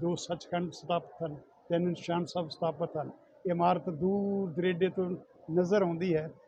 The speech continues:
ਮਹਾਨ ਪੁਰਸ਼ ਹੋ ਸਕਦਾ ਹੈ, ਜਿਹਨੇ ਇੱਥੇ ਕੋਈ ਤਪੱਸਿਆ ਕੀਤੀ ਹੋਵੇਗੀ, ਤੇ ਜਦੋਂ ਉਹਨਾਂ ਨੂੰ ਪਤਾ ਚੱਲਦਾ ਹੈ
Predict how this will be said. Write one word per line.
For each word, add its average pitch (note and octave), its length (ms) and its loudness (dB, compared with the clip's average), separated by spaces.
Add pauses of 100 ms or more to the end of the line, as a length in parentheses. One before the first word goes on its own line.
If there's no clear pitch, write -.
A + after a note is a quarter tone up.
(240)
ਮਹਾਨ F3 220 -4
ਪੁਰਸ਼ - 320 -6
ਹੋ E3 40 -10
ਸਕਦਾ D3+ 360 -6
ਹੈ, C3 80 -12 (320)
ਜਿਹਨੇ G3 180 4
ਇੱਥੇ G3 220 -2
ਕੋਈ F3 160 -2
ਤਪੱਸਿਆ G3+ 500 -4
ਕੀਤੀ F#3+ 380 -6
ਹੋਵੇਗੀ, D3+ 300 -8
ਤੇ - 420 -10
ਜਦੋਂ F#3 300 4
ਉਹਨਾਂ F#3 240 -2
ਨੂੰ E3+ 80 -4
ਪਤਾ F3 280 -2
ਚੱਲਦਾ E3 380 -2
ਹੈ C#3+ 160 -8